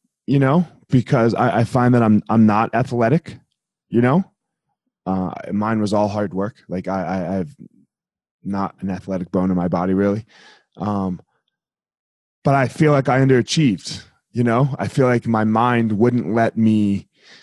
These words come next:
I, I didn't know how to relax enough, you know, and, and be in a moment, you know, and just let, uh, my full potential come out. So that's why I fe-, I feel like I worked hard enough to become very good. And then nobody ever, I mean,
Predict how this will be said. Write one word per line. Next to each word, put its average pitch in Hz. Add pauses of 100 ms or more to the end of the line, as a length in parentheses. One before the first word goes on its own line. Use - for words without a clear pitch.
(180)
I, 120
I -
didn't 135
know 113
how 117
to 110
relax 101
enough, 90 (240)
you 95
know, 104
and, 104
and 98
be 113
in 110
a 117
moment, 107 (540)
you 104
know, 104 (320)
and 104
just 110
let, 107 (280)
uh, 98
my 107
full 107
potential 95
come 92
out. 95 (460)
So 101
that's 117
why 107
I 101
fe-, -
I 117
feel 185
like 147
I 131
worked 135
hard 127
enough 107
to -
become 113
very 107
good. 113
And 110
then 104
nobody 113
ever, 107
I 101
mean, 95